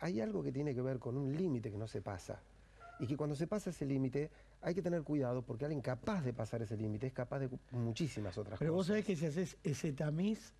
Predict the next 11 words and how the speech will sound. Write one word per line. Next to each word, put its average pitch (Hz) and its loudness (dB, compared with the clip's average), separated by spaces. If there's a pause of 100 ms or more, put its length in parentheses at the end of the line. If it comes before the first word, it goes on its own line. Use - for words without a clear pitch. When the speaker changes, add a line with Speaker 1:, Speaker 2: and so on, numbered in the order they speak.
Speaker 2:
no 143 2
queda 151 2
nadie 165 2
casado, 185 0 (640)
porque 156 2
yo 208 2
me 175 2
canso 208 0
de 175 2
ver, 180 2 (800)
eh, 131 0